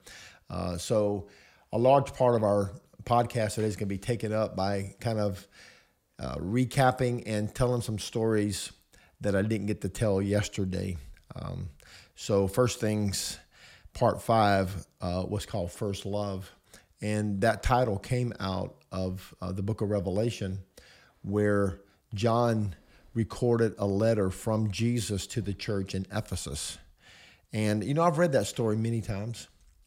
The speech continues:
And there's seven churches. All those churches were in Asia Minor, which is modern-day Turkey. Uh, that, and Paul planted, and his cohorts planted all those churches. And they were appointing bishops and pastors and elders. And,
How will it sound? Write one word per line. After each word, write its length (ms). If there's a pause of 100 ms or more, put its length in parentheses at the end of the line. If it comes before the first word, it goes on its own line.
(220)
And 320 (380)
there's 180
seven 360
churches. 520 (100)
All 160
those 140
churches 400
were 100
in 100
Asia 300
Minor, 460
which 180
is 100
modern-day 540
Turkey. 560 (480)
Uh, 220
that, 400
and 120
Paul 260
planted, 420
and 120
his 520
cohorts 540
planted 480
all 220
those 220
churches. 560 (460)
And 100
they 80
were 360 (140)
appointing 540
bishops 460
and 120
pastors 540
and 160
elders. 540
And, 180